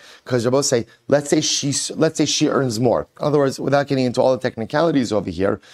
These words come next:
halacha lamaisa, he's only entitled to earnings up to a certain amount. But if she, if her earnings surpass that threshold, technically,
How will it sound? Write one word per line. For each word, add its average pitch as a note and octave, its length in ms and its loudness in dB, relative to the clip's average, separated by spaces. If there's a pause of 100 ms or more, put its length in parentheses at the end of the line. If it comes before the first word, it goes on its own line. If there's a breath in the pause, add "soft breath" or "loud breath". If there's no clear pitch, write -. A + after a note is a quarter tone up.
(160 loud breath)
halacha C#3 320 2
lamaisa, C3+ 680 0 (220 loud breath)
he's E3+ 300 -2
only D#3+ 280 0
entitled C#3 380 0
to - 100 -2
earnings C3+ 540 0
up - 220 -2
to C#3 120 -2
a B2+ 60 0
certain - 420 -2
amount. A2 480 0 (380 soft breath)
But C3+ 260 2
if C#3+ 140 0
she, - 220 -2 (100)
if D#3 140 -2
her E3 240 0
earnings D#3 340 0
surpass E3 580 -2
that C#3+ 380 0
threshold, B2 800 0 (1300)
technically, G#2 680 -2